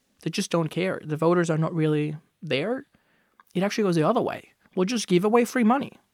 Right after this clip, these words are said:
Every time there's an election cycle, we'll give you a fridge or whatever, a cash bonus, here's a bag of beans. So it's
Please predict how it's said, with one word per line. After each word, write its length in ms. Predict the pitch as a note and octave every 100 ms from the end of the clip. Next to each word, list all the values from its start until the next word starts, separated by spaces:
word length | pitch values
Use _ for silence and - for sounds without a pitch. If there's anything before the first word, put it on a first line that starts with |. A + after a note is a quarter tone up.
| _ _ E3
Every 160 | E3+
time 140 | G3+ G#3
there's 100 | G3
an 100 | F3+
election 340 | F3 F3 E3
cycle, 340 | - C#3+ C#3
we'll 100 | D#3
give 200 | D#3+ D#3+
you 100 | E3
a 60 | D3+
fridge 520 | - - E3 D#3 D#3
or 80 | C#3+
whatever, 460 | C#3 C#3+ D3+ D#3 D3
a 60 |
cash 340 | - - D#3+ -
bonus, 540 | D#3+ D#3+ D#3+ D#3+ D3+
here's 140 | D3
a 80 | D#3
bag 200 | D3+ D3+
of 120 | D3+
beans. 480 | D#3+ E3 E3 E3 - - - - - - - - -
So 260 | - F#3 - - - - - _ _ - - - -
it's 460 | - F3 - -